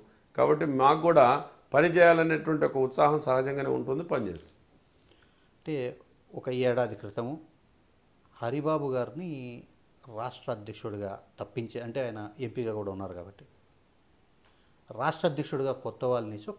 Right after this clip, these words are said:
Speaker 2: కమిటీని ఏర్పాటు చేయాలని ఒక ప్రపోజల్ వచ్చింది. దాని గురించి విపరీతమైన చర్చలు జరిగాయి. సోము వీర్రాజు గారు ఒక దశలో మీ పేరు కూడా రాష్ట్ర అధ్యక్ష పదవికి పరిశీలనకు వచ్చింది. అప్పుడు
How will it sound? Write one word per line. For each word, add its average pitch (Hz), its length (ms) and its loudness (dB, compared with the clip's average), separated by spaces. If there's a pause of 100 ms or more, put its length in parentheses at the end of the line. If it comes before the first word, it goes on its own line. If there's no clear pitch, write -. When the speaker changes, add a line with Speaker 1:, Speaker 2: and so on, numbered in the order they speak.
Speaker 2:
కమిటీని 175 400 -2
ఏర్పాటు 123 400 -2
చేయాలని 110 260 -4
ఒక 104 140 -12
ప్రపోజల్ 143 640 -4
వచ్చింది. 170 340 -8
దాని 165 220 -6
గురించి 151 340 -8
విపరీతమైన 127 560 -8
చర్చలు 120 220 -8
జరిగాయి. 101 360 -8
సోము 123 180 -6
వీర్రాజు 110 320 -4
గారు 113 180 -4
ఒక 185 120 -2
దశలో 165 300 -2
మీ 160 140 4
పేరు 156 220 2
కూడా 139 340 2 (1080)
రాష్ట్ర 139 280 -4
అధ్యక్ష 127 300 -8
పదవికి 110 380 -12
పరిశీలనకు 117 600 -6
వచ్చింది. 101 360 -16 (1080)
అప్పుడు 160 600 0